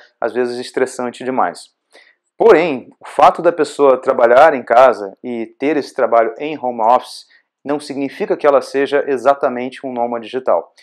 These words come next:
Existe uma grande quantidade de pessoas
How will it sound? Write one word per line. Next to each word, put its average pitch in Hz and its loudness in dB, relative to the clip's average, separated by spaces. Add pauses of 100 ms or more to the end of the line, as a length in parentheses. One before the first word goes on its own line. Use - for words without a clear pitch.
(240)
Existe 127 -8
uma 160 -4
grande 156 -4
quantidade 123 -2
de 113 -8
pessoas 165 -4